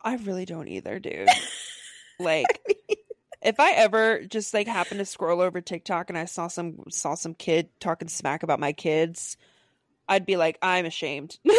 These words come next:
Speaker 2: Like, let me pay, let me compensate you for what you had to deal with
Speaker 1: Literally,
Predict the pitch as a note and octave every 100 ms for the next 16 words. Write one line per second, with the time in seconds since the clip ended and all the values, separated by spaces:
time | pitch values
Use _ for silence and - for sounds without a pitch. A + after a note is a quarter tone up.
0 | C5 A#4 A#4 F#4 D#4+ G#3 - - B3+ A#3
1 | G#3+ - _ - B3 B3 A3 B3+ C4 C4+
2 | G#3 G#3+ A3+ B3 - G3+ F#3+ G3 G#3+ F3+
3 | D#3 D#3 D#3+ F3+ G#3+ G#3+ F#3 F#3 F3+ F3
4 | G#3 F#3+ F3 F3+ G#3+ G3+ G3 G3+ F#3+